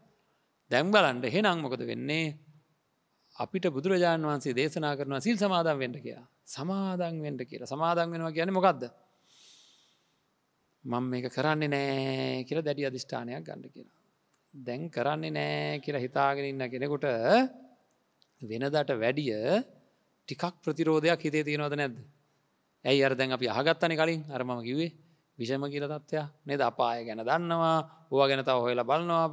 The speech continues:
ප්‍රේත විෂය ගැන දන්නවා, නිරය ගැන, මහා, මහා අවිචි මහා නරක ආදිය ගැන දන්නවා.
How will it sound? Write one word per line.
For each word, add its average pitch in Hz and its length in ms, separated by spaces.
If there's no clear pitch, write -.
ප්‍රේත 147 240
විෂය 135 340
ගැන 127 180
දන්නවා, 170 720
නිරය 147 360
ගැන, 131 220
මහා, 127 300
මහා 120 340
අවිචි 143 260
මහා 143 180
නරක 131 260
ආදිය 127 260
ගැන 120 140
දන්නවා. 175 500